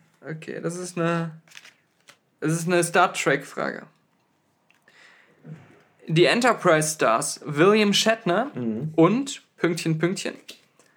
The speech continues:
Speaker 1: Eins, Leonard Nimoy
Speaker 2: Ja.
Speaker 1: betreiben zusammen eine Brauerei.
Speaker 2: Okay, ja, ja. Nein.
Speaker 1: Zweitens, Nichelle Nichols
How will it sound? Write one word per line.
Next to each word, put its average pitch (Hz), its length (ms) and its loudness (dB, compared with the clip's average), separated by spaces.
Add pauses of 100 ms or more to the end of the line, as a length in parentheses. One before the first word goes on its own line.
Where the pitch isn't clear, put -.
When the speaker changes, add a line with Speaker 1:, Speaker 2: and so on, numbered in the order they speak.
(1200)
Speaker 1:
Eins, 165 440 -4 (520)
Leonard 214 500 4
Nimoy 175 480 4 (340)
Speaker 2:
Ja. 120 160 -4
Speaker 1:
betreiben 170 420 2
zusammen 175 380 0
eine 160 180 2
Brauerei. 151 680 2 (120)
Speaker 2:
Okay, 113 380 2
ja, 117 120 -2
ja. 113 260 0 (100)
Nein. 107 480 -4
Speaker 1:
Zweitens, 170 720 -2 (2250)
Nichelle 196 640 0
Nichols 208 640 -2